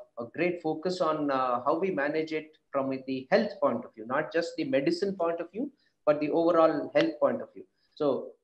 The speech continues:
uh, incidentally, uh, you know, it's,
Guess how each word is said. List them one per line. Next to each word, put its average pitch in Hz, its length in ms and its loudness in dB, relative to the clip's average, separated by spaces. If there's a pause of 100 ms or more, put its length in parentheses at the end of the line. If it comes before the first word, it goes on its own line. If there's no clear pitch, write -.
uh, 117 280 0 (360)
incidentally, 202 920 2
uh, 143 100 4
you 143 100 4
know, 160 160 0
it's, 147 260 -2